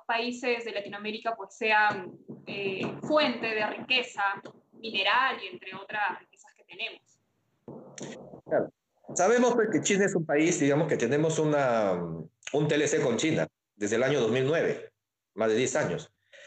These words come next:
Speaker 2: Pero yo pienso, como bien usted dice en su pregunta, este, hay peligros de supremacía y que sí China ejerza, ejerce hegemonía en el Perú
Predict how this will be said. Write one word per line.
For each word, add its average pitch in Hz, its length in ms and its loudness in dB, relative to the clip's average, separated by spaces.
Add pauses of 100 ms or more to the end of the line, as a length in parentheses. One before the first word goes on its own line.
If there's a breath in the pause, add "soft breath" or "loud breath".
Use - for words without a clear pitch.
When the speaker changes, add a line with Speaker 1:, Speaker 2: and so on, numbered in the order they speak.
(300 loud breath)
Speaker 2:
Pero 135 160 2
yo 151 180 2
pienso, 175 480 2
como 117 500 4
bien 147 160 2
usted 156 200 2
dice 151 200 2
en 143 40 0
su 127 100 -2
pregunta, 127 680 0
este, 104 1120 2 (720 soft breath)
hay 175 160 2
peligros 131 840 0
de 98 140 -2
supremacía 117 920 0
y 95 280 2
que 90 180 -2
sí 143 280 -2
China 139 260 0
ejerza, 135 460 0 (120)
ejerce 123 320 0
hegemonía 107 760 0 (480)
en 95 160 -2
el 95 100 0
Perú 107 420 0